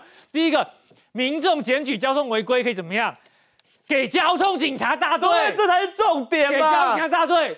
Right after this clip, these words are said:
Speaker 1: 我就有被检举过啊，他们就直接就不会给民代嘛。
Speaker 2: 不是，谁看到有人闯红灯，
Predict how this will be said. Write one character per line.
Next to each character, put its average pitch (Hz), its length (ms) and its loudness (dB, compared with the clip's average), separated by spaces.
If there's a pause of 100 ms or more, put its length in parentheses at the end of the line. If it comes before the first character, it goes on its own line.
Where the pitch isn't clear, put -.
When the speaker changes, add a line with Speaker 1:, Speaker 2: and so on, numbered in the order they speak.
Speaker 1:
我 277 180 0
就 359 120 2
有 330 40 4
被 330 160 0
检 311 220 -2
举 285 120 -4
过 262 320 2
啊， 285 320 2 (160)
他 320 120 0
们 277 60 -8
就 339 60 -2
直 269 160 -6
接 311 140 -4
就 302 140 -8
不 214 120 -10
会 330 80 0
给 220 140 -2
民 226 220 -12
代 294 180 0
嘛。 339 80 -2
Speaker 2:
不 392 80 4
是， 240 140 -4
谁 381 420 0
看 381 160 2
到 381 100 2
有 277 200 2
人 277 120 2
闯 262 240 0
红 277 140 2
灯， 302 100 4